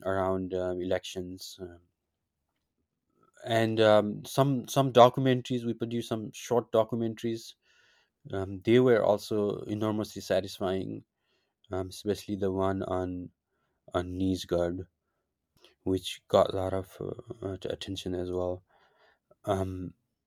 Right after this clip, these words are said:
and Explainers, the history series, which we, which were very popular among our, especially our younger audiences, which,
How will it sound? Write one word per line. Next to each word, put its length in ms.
and 160
Explainers, 880
the 140
history 420
series, 720
which 240
we, 160
which 200
were 120
very 240
popular 480
among 380
our, 120
especially 440
our 180
younger 420
audiences, 720
which, 320